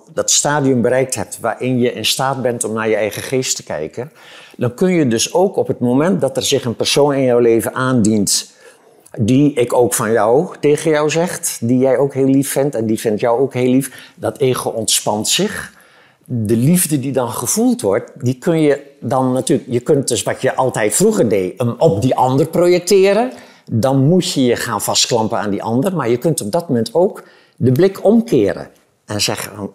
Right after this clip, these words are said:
"Oh, oh, waar komt dit uit voort? Waar, waar, waar, waar, hoe, hoe kan ik dit voelen?"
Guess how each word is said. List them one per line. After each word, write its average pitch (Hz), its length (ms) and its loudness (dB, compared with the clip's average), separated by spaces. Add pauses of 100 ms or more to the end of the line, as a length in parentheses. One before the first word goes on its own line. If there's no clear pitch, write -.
"Oh, 196 680 2 (600)
oh, 175 260 0
waar 147 180 -2
komt 156 240 0
dit 123 160 0
uit 113 220 -2
voort? 208 340 0
Waar, 135 280 -4
waar, 160 320 -2 (300)
waar, 165 400 -4
waar, 160 360 0
hoe, 196 240 4
hoe 165 160 0
kan 190 260 2
ik 151 140 0
dit 170 200 2
voelen?" 240 460 2